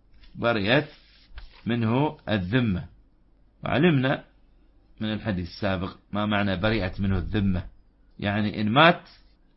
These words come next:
لا يؤاخذ أحد بدمه، لأنه قد تصدى للهلاك وأزال العصمة عن نفسه، فصار كالمهدر الذي لا ذمة له،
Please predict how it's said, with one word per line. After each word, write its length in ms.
لا 160
يؤاخذ 460
أحد 280
بدمه، 540
لأنه 360
قد 220
تصدى 380
للهلاك 800
وأزال 540
العصمة 680
عن 240
نفسه، 400
فصار 440
كالمهدر 720
الذي 360
لا 180
ذمة 400
له، 460